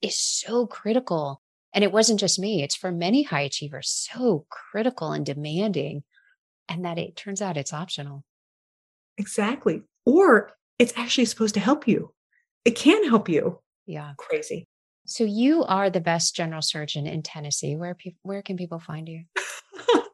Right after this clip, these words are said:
Speaker 2: My office is in Columbia, Tennessee. It's the Columbia Surgical Partners.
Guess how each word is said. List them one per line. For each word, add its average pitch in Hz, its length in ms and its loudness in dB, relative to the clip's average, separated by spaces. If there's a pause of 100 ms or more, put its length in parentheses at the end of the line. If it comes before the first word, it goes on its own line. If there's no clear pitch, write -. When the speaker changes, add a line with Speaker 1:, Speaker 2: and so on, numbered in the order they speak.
(420)
Speaker 2:
My 226 140 4
office 277 280 2
is 262 120 4
in 208 140 6
Columbia, 226 360 2
Tennessee. 214 480 2
It's 185 220 -4
the 190 200 -4
Columbia 226 360 0
Surgical 214 420 2
Partners. 170 560 0